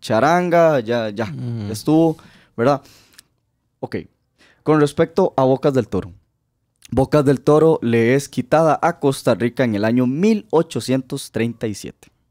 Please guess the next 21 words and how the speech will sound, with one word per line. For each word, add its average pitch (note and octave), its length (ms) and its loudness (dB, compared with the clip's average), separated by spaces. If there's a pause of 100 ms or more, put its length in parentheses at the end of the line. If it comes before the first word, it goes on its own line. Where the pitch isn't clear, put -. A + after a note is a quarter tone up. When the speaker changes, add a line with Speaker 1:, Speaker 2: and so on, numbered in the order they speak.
(220)
Speaker 1:
si - 120 -10
no G2+ 100 -2
me G2+ 80 -4
equivoco, - 360 -14 (420)
Speaker 2:
Ujú. B2 120 -18
Speaker 1:
durante C3+ 260 0
el B2 80 0
gobierno B2 320 0
de B2 60 0
Braulio G#2+ 320 -6
Carrillo. E2 400 -18 (560)
¿Por A#2 120 -6
qué? E3+ 280 0 (520)
Porque F3+ 260 -2
Costa F3+ 280 -2
Rica F#3 260 0
no G3+ 120 -2
contaba G3 480 0
con F#3+ 160 2
las D3 160 2
fuerzas G#3+ 840 0